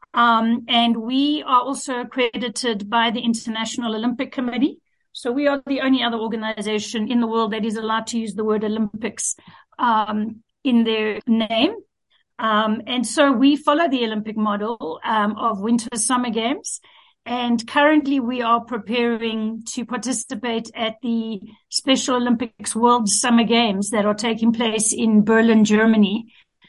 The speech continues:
Um, and we as Special Olympics South Africa are sending our national team that consists of sixty-four athletes, um, that will be participating against over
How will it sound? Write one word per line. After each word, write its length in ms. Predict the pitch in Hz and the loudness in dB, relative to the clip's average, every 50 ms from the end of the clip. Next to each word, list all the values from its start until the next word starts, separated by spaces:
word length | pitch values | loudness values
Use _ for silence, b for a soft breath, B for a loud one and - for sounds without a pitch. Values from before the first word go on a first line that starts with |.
| b b b b _ - | b b b b _ -4
Um, 520 | 247 214 208 208 220 208 220 233 - - - _ - | 0 2 2 4 2 2 0 -2 -4 -6 -12 _ -6
and 340 | 233 220 226 226 220 208 | -4 -2 0 2 2 2
we 440 | 214 226 240 254 262 262 277 277 277 - | 2 2 2 4 4 4 4 4 2 -2
as 420 | 240 233 226 208 208 - - - | -6 -6 -6 -6 -6 -8 -8 -8
Special 360 | - - 269 254 - - 262 | -2 0 0 0 0 0 0
Olympics 340 | 247 240 226 226 233 220 - | 2 2 2 0 0 -4 -2
South 200 | - 240 233 226 | 0 0 0 0
Africa 360 | 262 262 254 - 339 - 392 | 0 -2 -2 -4 -6 -4 0
are 220 | 359 240 214 233 226 | 0 2 2 2 0
sending 460 | - - 277 247 254 233 247 233 - | 0 0 2 2 2 2 2 2 4
our 240 | 226 220 220 214 220 | 4 6 6 4 4
national 500 | 220 220 233 226 - - 240 226 214 208 | 2 0 -2 -2 -4 -4 -4 -4 -4 -4
team 340 | - - 269 254 285 370 403 - _ b b b b b b b b b b _ | -4 -2 2 4 4 2 2 -2 _ b b b b b b b b b b _
that 200 | - 233 226 - | -6 -6 -6 -4
consists 520 | - - 226 226 226 - 269 - - - - | -2 -2 0 0 0 0 -2 -2 -4 -4 -6
of 120 | 240 208 | -6 -6
sixty-four 720 | - - - 302 - - - 285 269 - - 240 233 - 240 | -6 -6 -6 -6 -6 -6 -4 -4 -4 -2 -2 -2 -2 2 2
athletes, 720 | 233 233 233 - 247 240 294 359 381 - - - - - B B B B B B B _ - | 2 0 0 -2 -2 0 0 0 -2 -4 -4 -4 -4 -6 B B B B B B B _ 2
um, 640 | 226 233 233 233 233 226 220 220 214 233 226 214 - | 4 6 6 6 4 2 0 -2 -4 -6 -8 -8 -6
that 260 | - 262 233 233 233 240 | -6 -4 -4 -4 -4 -6
will 80 | 247 214 | -6 -2
be 160 | 196 277 285 | -2 -2 -2
participating 1000 | - 277 262 214 - 277 - - 285 - - 262 254 254 - - 262 247 233 - | -2 -4 -6 -4 -4 -4 -4 -4 -6 -4 -4 -4 -4 -4 -4 -6 -6 -6 -6 -6
against 760 | 240 202 - 240 240 247 254 254 240 - - - - - - b b b b b b b _ - | -8 -6 -4 -2 -2 -2 -2 -2 -2 -2 -4 -4 -8 -10 -18 b b b b b b b _ -2
over 300 | 277 285 285 247 285 | 0 0 0 0 -2